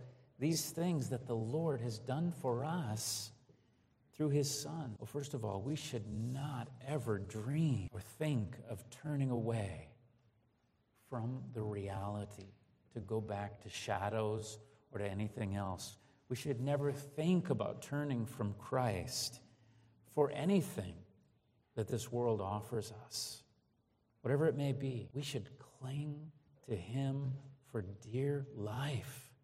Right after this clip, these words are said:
Always, with all our might, help us to do so. The Father is pleased with Jesus Christ, and he is pleased with us who are united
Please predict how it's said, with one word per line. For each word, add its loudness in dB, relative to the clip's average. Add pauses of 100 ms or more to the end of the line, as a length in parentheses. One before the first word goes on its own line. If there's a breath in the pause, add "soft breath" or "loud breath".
(920)
Always, 0 (1000)
with 0
all 4
our 4
might, 0
help -2
us -4
to -4
do -4
so. -10 (260)
The 0
Father 2 (760)
is 2 (260)
pleased 0
with -6
Jesus -2
Christ, -8
and -2
he 0
is 0
pleased -4
with -2
us 0 (300)
who 2
are 8
united 4